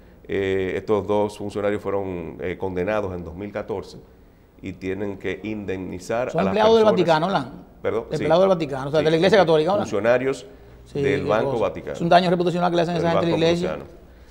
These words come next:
Speaker 1: Bueno,
Speaker 2: Sin tener
Speaker 1: eso
Speaker 2: culpa la iglesia.
Speaker 1: se ha, se ha tratado,
Speaker 2: Pobre
Speaker 1: este banco,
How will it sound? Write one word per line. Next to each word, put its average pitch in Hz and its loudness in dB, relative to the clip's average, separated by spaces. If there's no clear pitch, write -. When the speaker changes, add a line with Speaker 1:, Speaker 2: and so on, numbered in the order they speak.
Speaker 1:
Bueno, 90 0
Speaker 2:
Sin 151 -4
tener 156 2
Speaker 1:
eso 170 2
Speaker 2:
culpa 175 8
la 170 6
iglesia. 175 2
Speaker 1:
se 107 2
ha, 123 4
se - -2
ha 127 4
tratado, 139 4
Speaker 2:
Pobre 190 10
Speaker 1:
este - 8
banco, 156 8